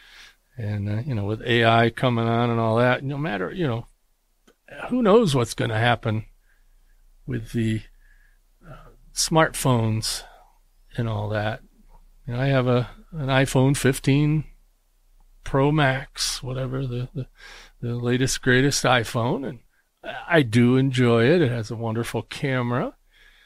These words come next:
and, but I've just found it that I'm very overconnected, I guess would <laughs> be,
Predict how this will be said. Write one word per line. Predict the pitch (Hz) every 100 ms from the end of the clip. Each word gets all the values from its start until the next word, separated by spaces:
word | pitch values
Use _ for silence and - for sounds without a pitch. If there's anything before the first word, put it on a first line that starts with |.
| _ _
and, | 131 127 123 123 127 127 - _ _
but | 196
I've | 190
just | 170 220
found | - 180 226 190
it | - - -
that | 190 185 - _ _ 185 _ _ _ _
I'm | 185 185 170
very | 175 156 151 196 208 202 175 151 - _ _ _ _ _ _ -
overconnected, | 202 214 - 165 151 160 - 123 98 104
I | 107
guess | 117 107 -
would | 139 117 - -
<laughs> | -
be, | 208